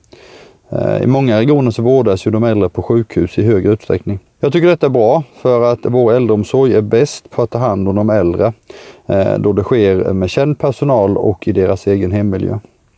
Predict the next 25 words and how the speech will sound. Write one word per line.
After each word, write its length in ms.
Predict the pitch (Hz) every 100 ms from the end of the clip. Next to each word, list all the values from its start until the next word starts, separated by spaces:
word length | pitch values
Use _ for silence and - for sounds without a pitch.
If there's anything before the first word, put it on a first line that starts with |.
| _ _ _ - - - - _ -
Vi 80 |
har 40 | 165
även 140 | 170
sett 220 | 170 165
en 60 | 165
del 140 | 160
spännande 480 | 151 - 160 143 131
statistik 560 | - 127 - - 131 117
gällande 280 | 117 113 113
läkarbesök. 1120 | 117 143 139 - 76 87 104 117 147 - -
Vi 120 | 107 -
ser 260 | 131 113
att 160 | 101 -
akuta 460 | 104 151 110 -
besök 360 | 107 110 139 107
till 120 | 110
läkare 400 | 117 131 - 71
har 100 | 101
minskat 420 | 113 127 - 90
med 100 | 107
cirka 180 | - -
tjugo 360 | - 135 113 92
procent 440 | 101 123 92 -
under 160 | 90 95
coronakrisen 760 | 120 123 110 - 104 - 120